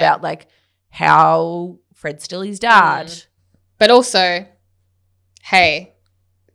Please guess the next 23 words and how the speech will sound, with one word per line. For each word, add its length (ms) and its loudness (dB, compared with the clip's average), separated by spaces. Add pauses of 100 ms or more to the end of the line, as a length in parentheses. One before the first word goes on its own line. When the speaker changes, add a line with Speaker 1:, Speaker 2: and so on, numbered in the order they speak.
Speaker 2:
son, 580 -4 (680)
your 220 0
dad, 440 0
your 160 -10
uncle, 480 -12 (100)
his 180 -14
Speaker 1:
Mm. 360 -8
Speaker 2:
name 320 -8
was 180 -16
Fred, 360 -6 (440)
but 100 -6
I 100 2
used 200 -6
to 60 -10
bang 380 -10
him 340 -20 (180)
<laughs> 600 -8
and 280 -2
your 280 -4
dad. 380 -10
Speaker 1:
I 180 -4
don't 340 6
think 340 -2